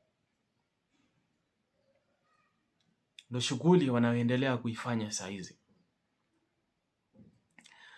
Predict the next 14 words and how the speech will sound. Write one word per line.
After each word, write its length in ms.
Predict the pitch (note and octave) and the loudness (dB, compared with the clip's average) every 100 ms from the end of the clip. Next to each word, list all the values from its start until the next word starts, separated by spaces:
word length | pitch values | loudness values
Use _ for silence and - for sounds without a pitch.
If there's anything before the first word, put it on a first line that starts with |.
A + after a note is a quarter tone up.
| - - _ _ _ _ | -20 -20 _ _ _ _
Katika 280 | - B3 B3 | 2 4 4
siku 500 | - D4 - A#3+ E3+ | 6 4 4 4 4
za 200 | C#3+ D#3 | 4 4
karibuni, 760 | E3+ D#3+ D#3+ G#3+ F3 A#2 A#2 - _ _ _ _ _ _ _ _ _ _ _ _ _ _ | 4 4 6 4 4 2 -2 -12 _ _ _ _ _ _ _ _ _ _ _ _ _ _
kufikia 400 | E3 F3 E3+ G#3+ | -2 -2 2 4
ile 240 | F3+ F#3+ | 4 4
ya 100 | D#3+ | 2
kupiga 400 | C3+ - F3+ E3 | 2 -4 0 2
kura 300 | C#3 - F3 | 2 4 6
na 120 | C#3+ C3 | 6 0
chache 320 | C#3+ E3 D#3+ | -2 -2 -2
zilizoweza 500 | C#3 C3 C3+ D3 C#3 | 0 0 2 2 0
kufuata, 560 | - A#2+ E3+ D#3+ A#2+ - _ _ _ - - _ _ _ _ _ _ _ _ _ _ | -4 2 4 4 -2 -4 _ _ _ -20 -20 _ _ _ _ _ _ _ _ _ _
Marekani 840 | - D3+ E3 D#3+ A3+ B3+ E3+ D#3+ | 4 8 8 8 4 4 4 2